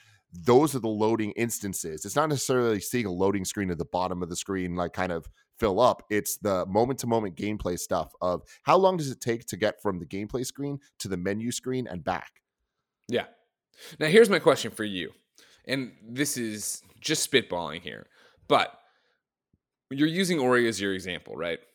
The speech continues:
Speaker 2: An Xbox exclusive, one of the big ones they've been hanging their hat on in terms of, like,
Speaker 1: Mm-hmm.
Speaker 2: console stuff. That, even on your Xbox One X, is having issues. Does that lead you, when you read all these specs and hear about the loading and hear about this amazing stuff, to take it with a grain of salt?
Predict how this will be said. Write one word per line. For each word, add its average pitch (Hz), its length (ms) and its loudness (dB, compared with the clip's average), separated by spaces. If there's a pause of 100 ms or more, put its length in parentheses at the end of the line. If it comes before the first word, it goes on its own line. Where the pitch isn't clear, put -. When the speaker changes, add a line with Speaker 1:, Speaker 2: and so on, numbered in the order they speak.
(160)
Speaker 2:
An 120 100 -4
Xbox 127 420 2
exclusive, - 560 -14
one 113 160 -2
of 120 40 -4
the 117 60 -2
big 113 160 2
ones 110 200 -2
they've 101 120 2
been 92 280 -8
hanging 104 240 -4
their 87 80 -6
hat 76 240 -8
on 50 180 -16
in 82 80 -12
terms 90 260 -8
of, 87 140 -6
like, 82 140 -8
Speaker 1:
Mm-hmm. 82 100 -12
Speaker 2:
console - 240 -12
stuff. - 300 -14 (920)
That, 147 380 4
even 135 180 4
on 123 140 4
your 117 80 0
Xbox 107 460 -2
One 107 260 -2
X, - 400 -6
is 101 120 -8
having 98 280 0
issues. - 520 -10 (880)
Does 143 240 4
that 139 300 4 (120)
lead 139 420 -4
you, 160 240 2
when 135 260 0
you 123 140 2
read 127 200 4
all 127 100 4
these 123 160 0
specs 135 380 2
and 101 80 -12
hear 123 180 0
about 120 200 2
the 117 40 0
loading 120 380 2
and 98 80 -8
hear 120 120 0
about 110 180 0
this 107 140 -6
amazing 110 300 -4
stuff, 110 300 -2
to 101 80 -10
take 117 240 -4
it 90 80 -4
with 104 80 -2
a 95 40 -2
grain 95 220 -4
of - 80 -8
salt? 107 360 -2